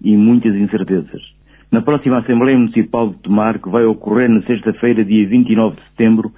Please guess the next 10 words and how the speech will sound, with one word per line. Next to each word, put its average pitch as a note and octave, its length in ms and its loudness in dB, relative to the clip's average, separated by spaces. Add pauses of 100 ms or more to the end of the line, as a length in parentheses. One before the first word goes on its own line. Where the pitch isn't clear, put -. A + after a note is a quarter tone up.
(300)
pelas A2 220 0
vinte B2 160 2
e A#2 100 2
trinta, B2 300 0
no G#2+ 140 0
Salão G#2+ 280 2
Nobre A2+ 320 0
da G2 100 -4
Câmara G#2+ 280 0
Municipal, G2 640 -4